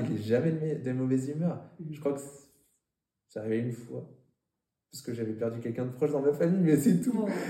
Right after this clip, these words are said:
Speaker 2: on t'en veut pas.
Speaker 1: Ouais, bah, je pense que c'est tout, quoi, ça va. <laughs> Mais, euh, non, vraiment, euh, il y a vraiment ce côté où, non, en fait, euh, moi, mon salon, enfin, le salon,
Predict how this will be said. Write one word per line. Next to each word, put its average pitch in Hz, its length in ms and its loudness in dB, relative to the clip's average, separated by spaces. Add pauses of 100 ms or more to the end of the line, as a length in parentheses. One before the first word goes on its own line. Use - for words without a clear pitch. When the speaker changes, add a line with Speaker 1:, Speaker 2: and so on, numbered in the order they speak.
(160)
Speaker 2:
on - 40 0
t'en 220 160 4
veut 202 100 2
pas. 151 180 0
Speaker 1:
Ouais, 143 160 6 (220)
bah, 120 220 8
je - 100 4
pense 202 260 2
que 196 80 4
c'est 190 120 2
tout, 320 180 6
quoi, 247 140 6
ça 254 220 6
va. 262 360 8
<laughs> 185 500 4 (1500)
Mais, 170 420 8
euh, 143 440 4
non, 165 400 2
vraiment, 143 500 0
euh, 120 120 0 (220)
il 123 60 -6
y 120 40 -2
a 117 100 0
vraiment 151 320 -2
ce - 140 -8
côté 185 360 -2
où, 123 320 0
non, 147 160 0 (180)
en 127 100 -4
fait, 175 240 -2
euh, 139 180 -2
moi, 131 240 -2
mon 131 160 -2
salon, 123 520 -4
enfin, 110 200 -8
le 123 220 0
salon, 127 420 -4